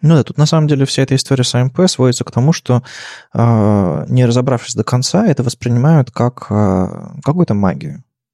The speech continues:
То есть мы подключили А М П Джей Эс, мы подключили там еще что-то, мы использовали,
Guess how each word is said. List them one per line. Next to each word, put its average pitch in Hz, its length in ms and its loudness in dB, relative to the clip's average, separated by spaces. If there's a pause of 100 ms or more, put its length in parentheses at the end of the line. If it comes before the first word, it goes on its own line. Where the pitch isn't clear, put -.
(120)
То 92 100 -2
есть - 240 -6 (220)
мы 113 100 -4
подключили - 640 -4
А 107 140 2
М 101 100 0
П 90 140 -2
Джей 107 340 0
Эс, - 200 -6 (140)
мы 110 100 0
подключили - 640 -4
там 101 180 -4
еще 110 180 -8
что-то, - 260 -8
мы 101 220 2
использовали, 104 640 -2